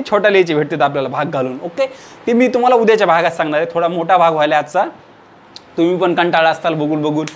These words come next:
त्यासाठी मी राहिलेला भाग आपण पुढच्या भागात शिफ्ट करणार आहोत. आणि पुढचा भाग आहे आपल्याला दोन चलातील रेषीय समीकरणाचा आलेख. आलेख कसा काढायचा आपल्याला ते पण शिकणार आहोत. आलेख तर काढता येते तुम्हाला, पण दोन चलातील रेषीय समीकरणाचा आलेख आपल्याला,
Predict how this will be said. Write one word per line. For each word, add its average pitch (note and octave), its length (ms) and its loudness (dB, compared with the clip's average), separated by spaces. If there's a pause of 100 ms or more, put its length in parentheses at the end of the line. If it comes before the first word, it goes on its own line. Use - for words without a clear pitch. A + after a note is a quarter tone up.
(260)
त्यासाठी G3+ 340 0
मी G#3+ 140 2
राहिलेला G#3 360 2
भाग F#3 200 2
आपण G#3+ 260 0
पुढच्या G3+ 300 -2
भागात F3+ 240 2
शिफ्ट F#3 240 -4
करणार D#3+ 260 0
आहोत. C3 140 -2
आणि C3+ 160 -4
पुढचा F#3+ 320 0
भाग F#3+ 220 2
आहे G#3 80 2
आपल्याला G#3+ 360 0
दोन F#3+ 540 -2
चलातील G3+ 500 0
रेषीय G3 300 2
समीकरणाचा G3+ 680 -2 (100)
आलेख. E3+ 260 2 (520)
आलेख F3 200 0
कसा G3 260 -2
काढायचा F#3+ 340 2
आपल्याला F#3 300 0
ते F#3+ 80 2
पण F#3 160 -4
शिकणार F3+ 300 -2
आहोत. F3+ 160 -4
आलेख D3 200 0 (120)
तर G#3+ 40 -2
काढता F#3+ 320 0
येते G#3 320 4
तुम्हाला, G3 260 0
पण D3+ 240 -6
दोन A3 240 0
चलातील G#3+ 420 0
रेषीय G3 260 2
समीकरणाचा G3+ 600 -2
आलेख F#3+ 220 0
आपल्याला, F#3+ 400 0